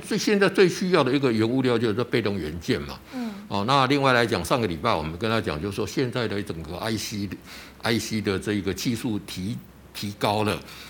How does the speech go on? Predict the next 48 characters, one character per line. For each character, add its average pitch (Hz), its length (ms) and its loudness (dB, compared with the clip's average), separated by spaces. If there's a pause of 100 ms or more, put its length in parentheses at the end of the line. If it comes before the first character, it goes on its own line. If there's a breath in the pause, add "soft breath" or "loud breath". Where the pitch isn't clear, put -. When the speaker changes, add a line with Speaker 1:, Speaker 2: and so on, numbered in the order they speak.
(120 loud breath)
Speaker 1:
需 143 120 0
要 139 100 6
被 139 180 4
动 117 160 2
元 92 180 -2
件 101 180 0
的 85 260 -4
这 127 100 0
个 107 120 0
量 110 200 6
也 69 140 -2
增 87 220 -4
加 78 260 -4
嘛。 78 200 -6
Speaker 2:
是。 233 300 -8
Speaker 1:
所 190 140 4
以 - 40 4
我 156 120 4
觉 139 160 0
得 147 60 -2
被 151 160 0
动 139 160 2
元 101 140 0
件 110 180 -2
在 117 120 2
这 110 140 -2
边 104 160 -2
都 104 140 -2
有 78 100 -4
机 101 240 -8
会 104 300 -2
的。 82 140 -4 (280 loud breath)
那 160 100 0
当 185 180 4
然， 143 120 2
短 107 180 2
线 147 160 0
来 117 140 2
讲， 107 160 -2
底 87 160 -6
部 113 220 -2
已 69 40 -6
经 76 140 -6
有 90 100 -2
稍 104 220 2
稍 107 160 2
成 95 260 -4
型。 95 300 -2